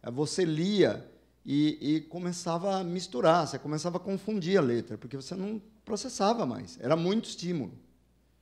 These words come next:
Bom, mas a gente se virou assim por um tempo, aí depois vieram os leitores de tela no, no, no terminal, que aí eles falavam, eram os screen, o princípio dos screen readers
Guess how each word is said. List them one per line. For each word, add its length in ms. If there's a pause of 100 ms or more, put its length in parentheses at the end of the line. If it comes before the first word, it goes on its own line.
(440)
Bom, 320
mas 200
a 80
gente 260
se 140
virou 280
assim 300
por 180
um 120
tempo, 340 (460)
aí 240
depois 440
vieram 560 (360)
os 520
leitores 800
de 120
tela 440
no, 140 (160)
no, 220
no 200
terminal, 840 (1200)
que 80
aí 140
eles 180
falavam, 640
eram 100
os 120
screen, 460
o 100
princípio 540
dos 220
screen 420
readers 600